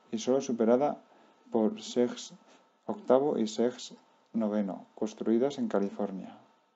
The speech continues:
La central de Andasol está funcionando tres mil seiscientos cuarenta y cinco horas al año y evita la producción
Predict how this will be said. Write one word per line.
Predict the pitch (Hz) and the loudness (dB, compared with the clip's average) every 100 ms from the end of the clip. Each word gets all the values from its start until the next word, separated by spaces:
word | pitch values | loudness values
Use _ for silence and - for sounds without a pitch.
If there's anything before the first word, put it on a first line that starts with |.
| _ _ _ _ _ _ - | _ _ _ _ _ _ -2
La | 117 | -2
central | 107 110 107 123 131 | 2 0 4 4 4
de | |
Andasol | 131 120 110 123 143 117 | 4 2 2 0 -2 -4
está | 107 117 | -4 -2
funcionando | - 120 120 113 120 131 139 - - - _ | 0 0 0 0 0 0 -4 -8 -20 -20 _
tres | 110 110 | -2 2
mil | 117 127 | 2 0
seiscientos | 127 135 123 123 117 107 107 | 0 0 0 0 0 0 -2
cuarenta | 110 107 104 | 0 0 0
y | 104 | -2
cinco | 104 120 117 104 | -2 -2 0 0
horas | 113 135 135 | 2 0 -2
al | 104 | -2
año | 104 104 98 - - - _ _ _ _ _ - _ _ _ | 0 -2 -4 -10 -18 -20 _ _ _ _ _ -20 _ _ _
y | - 117 | -2 4
evita | 117 117 113 | 4 6 4
la | 104 | 4
producción | 104 107 107 - 120 147 | 4 4 2 2 2 2